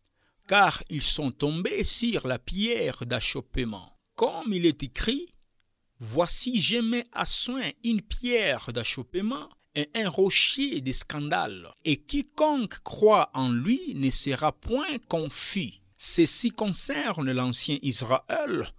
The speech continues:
conduit hors d'Égypte par Moïse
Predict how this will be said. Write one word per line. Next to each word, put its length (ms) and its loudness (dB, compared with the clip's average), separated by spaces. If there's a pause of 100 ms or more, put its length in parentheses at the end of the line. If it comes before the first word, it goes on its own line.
(120)
conduit 500 2
hors 400 2
d'Égypte 580 0 (460)
par 240 -4
Moïse 720 2